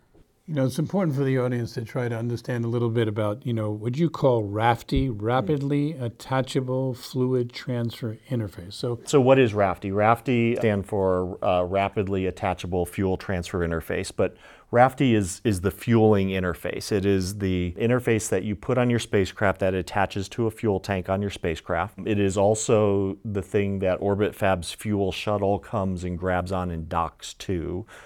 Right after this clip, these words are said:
Speaker 2: um, and allows that fuel transfer. And so that interface on your car, the equivalent is the gas cap. It's that gas cap that any gas station you can fill up your car.
Speaker 1: Mm-hmm.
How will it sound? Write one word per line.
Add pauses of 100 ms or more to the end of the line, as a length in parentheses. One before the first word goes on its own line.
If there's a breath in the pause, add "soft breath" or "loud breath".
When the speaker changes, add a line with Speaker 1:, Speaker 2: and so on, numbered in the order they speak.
(140 loud breath)
Speaker 2:
um,
and
allows
that
fuel
transfer.
And
so (420 loud breath)
that
interface
on
your
car,
the
equivalent
is
the
gas
cap.
It's
that
gas
cap
that
any
gas
station
you
can
fill
up
your
car.
Speaker 1:
Mm-hmm.